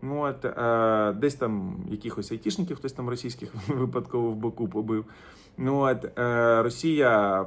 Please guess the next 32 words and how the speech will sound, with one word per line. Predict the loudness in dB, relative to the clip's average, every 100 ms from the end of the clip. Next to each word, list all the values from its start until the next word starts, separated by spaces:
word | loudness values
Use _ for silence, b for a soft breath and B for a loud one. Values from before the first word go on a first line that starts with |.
| -4
почала | -6 -2 0
їм | 2 0
лякати | 0 -2 -2 -4
війною, | -2 2 2 2
що | 0 -4
геноцидом, | -4 -4 -2 -4 -2 -2 -2
ви | -4
ж | -6
тут | -8
такі | -8 -6
негодяї. | -6 -6 -4 -2 -2 -4 B B B B -20 -20 -20 -20 -20 -8
Азербайджан | -4 0 0 2 0 0
діє | 2 2
красиво. | 0 -6 -6 -4 -4
Президент | -6 -6 -6 -6 -2
Алієв | -2 -2
опублікував, | -4 -6 -6 -4 0 0 0 B B B -6
е, | -2 0 0
ну, | 0
не | 0
персонально, | -2 -6 -4 -2 0 -2
через | -6 -12 -14
свої | -10 -6
медіа, | -4 -4 -2 -2 -4 B -6
листа, | -4 0 0
пояснювальну | 2 0 -2 -4 -4
записку. | -4 -2 -6 -6
Піл-, | -2 0 0 -2
не | -2
пілота, | 2 4 4 0 2
а | 2 2 0
цього, | -4 -10 -10